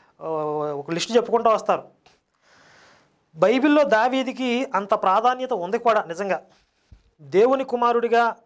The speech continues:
దేవుడిగా ప్రచారంలో ఉన్న యేసు కూడా దావీదుకి కుమారుడే అని బైబిల్లో పలు చోట్ల ప్రస్తావించారు. యేసుని కూడా దావీదు కుమారుడే అని బైబిల్లో కొన్ని చోట్ల ప్రస్తావన ఉంటుంది. దావీదు కుమారుడైన యేసు అని చెప్పి కొంతమంది పిలుస్తూ ఉంటారు.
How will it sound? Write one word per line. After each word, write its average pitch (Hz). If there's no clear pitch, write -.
దేవుడిగా 214
ప్రచారంలో 220
ఉన్న 208
యేసు 190
కూడా 214
దావీదుకి 214
కుమారుడే 196
అని 220
బైబిల్లో 196
పలు 180
చోట్ల 190
ప్రస్తావించారు. 175
యేసుని 262
కూడా 226
దావీదు 220
కుమారుడే 214
అని 214
బైబిల్లో 196
కొన్ని 190
చోట్ల 190
ప్రస్తావన 185
ఉంటుంది. 185
దావీదు 196
కుమారుడైన 208
యేసు 202
అని 180
చెప్పి 202
కొంతమంది 196
పిలుస్తూ 214
ఉంటారు. 170